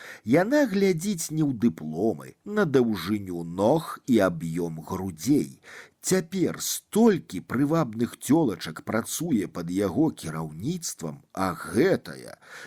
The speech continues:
на дзвярах прыёмнага пункта, дзе такія, як яна, могуць здаць пустую шклатару сваіх чаканняў, вісіць абвестка: «Вінтавыя не бярэм». Ёй лепш завінціцца назад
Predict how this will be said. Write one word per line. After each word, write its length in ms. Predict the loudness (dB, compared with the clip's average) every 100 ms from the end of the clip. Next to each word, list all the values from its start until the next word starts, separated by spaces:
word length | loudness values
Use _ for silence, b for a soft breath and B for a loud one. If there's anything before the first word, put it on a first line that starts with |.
| B
на 200 | -2 0 0
дзвярах 640 | 2 4 6 4 2 -2
прыёмнага 800 | 2 2 6 4 4 0 0 -2
пункта, 800 | -4 -6 -2 -2 -4 -10 -10 -10
дзе 220 | -4 -2 2
такія, 600 | 0 0 -6 0 4 4
як 240 | 4 0
яна, 460 | -4 0 2 2 0 0
могуць 440 | 0 2 0 0
здаць 380 | 0 0 0 -4
пустую 560 | -4 -4 -4 2 2 2
шклатару 800 | -4 -4 0 0 2 2 2 -2
сваіх 540 | -6 0 0 0 -8
чаканняў, 880 | -8 -8 -6 -2 -2 -2 -8 -14 -18 B B B
вісіць 640 | -4 4 4 6 2 2 -2 -2
абвестка: 960 | 0 -2 2 4 2 0 -12 -16 -18 -18 B B
«Вінтавыя 1040 | -6 0 0 0 -2 -2 0 -2 -2 -4 -8
не 220 | -6 -2 0
бярэм». 600 | 2 0 -2 -6 -8 -14 B B B _
Ёй 300 | -2 4 4 6
лепш 380 | 4 2 -2 -6
завінціцца 1000 | -2 0 0 -4 -6 -4 -4 -4 0 0
назад 560 | 0 0 2 2 -2